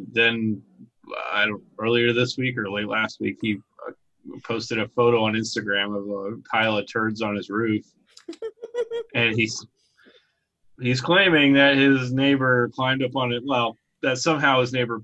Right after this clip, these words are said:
Speaker 1: put poop up on his roof, what he thinks is human feces. And how it happened is anybody's guess. I mean, did the neighbor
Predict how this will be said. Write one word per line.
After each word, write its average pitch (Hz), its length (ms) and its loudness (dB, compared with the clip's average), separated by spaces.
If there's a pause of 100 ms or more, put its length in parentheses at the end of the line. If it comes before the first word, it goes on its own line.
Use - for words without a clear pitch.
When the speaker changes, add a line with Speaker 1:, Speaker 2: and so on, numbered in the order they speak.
Speaker 1:
put 123 200 -2 (140)
poop 110 220 -4 (140)
up 113 160 -6
on 101 140 -8
his 95 140 -12
roof, 95 280 -12 (720)
what 110 160 -8
he 110 240 -6 (120)
thinks 113 300 -8
is 110 120 -12
human 107 340 -10
feces. 98 720 -14
And 104 520 -8 (920)
how 135 340 0
it 139 100 -6
happened 175 500 -2 (680)
is 127 160 -8
anybody's 127 400 -2
guess. 135 500 -4
I 107 100 -6
mean, 107 160 -8
did 110 160 -8
the 117 60 -10
neighbor 117 500 -2